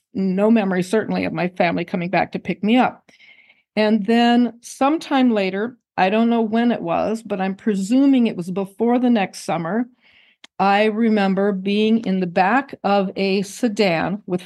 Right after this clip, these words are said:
four, I'm assuming military men, men with very short haircuts in khaki, all dressed exactly the same in khaki. And I'm in the middle of the back seat with two men on either side of me. And I'm looking at the two men in front of me.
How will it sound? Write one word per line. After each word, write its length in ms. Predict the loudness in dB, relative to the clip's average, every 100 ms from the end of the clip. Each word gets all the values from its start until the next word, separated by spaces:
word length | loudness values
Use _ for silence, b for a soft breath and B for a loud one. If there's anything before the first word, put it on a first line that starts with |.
| 0
four, 400 | 2 4 2 -2 _ _ _ -4
I'm 160 | 0
assuming 540 | 0 0 0 2 2 2
military 500 | 2 0 -2 -4 -4
men, 360 | -4 -6 -10 _ _
men 320 | -2 0 0 0
with 140 | -2
very 300 | 0 2 2
short 280 | 2 0 0
haircuts 720 | 2 0 0 0 0 -2 -8 -6
in 200 | -6 -4
khaki, 720 | 0 0 0 -2 -2 -2 -6 _ _ _ _
all 220 | 0 2 2
dressed 340 | 0 0 -4
exactly 420 | -10 -2 -2 -2 -6
the 80 |
same 380 | -6 -4 -4 -4
in 160 | -6 -6
khaki. 580 | -2 -2 -2 -6 -8 -10 b b b b
And 120 | -4
I'm 240 | 0 2 2
in 80 |
the 80 | 2
middle 300 | 0 0 0
of 60 | 0
the 60 |
back 300 | 2 2 0
seat 240 | -2 -6 -6
with 200 | -8 -8
two 180 | -2 2
men 220 | 2 2
on 160 | 2 2
either 180 | 0
side 360 | -4 0 0 0
of 60 | -2
me. 320 | -4 -6 b b b -10
And 80 | -6
I'm 160 | -2
looking 300 | -2 0 0
at 80 | 0
the 80 | -2
two 260 | -2 2
men 240 | 2 4 4
in 140 | 2
front 300 | 0 -4 -4
of 100 | -4
me. 320 | -4 -4 -6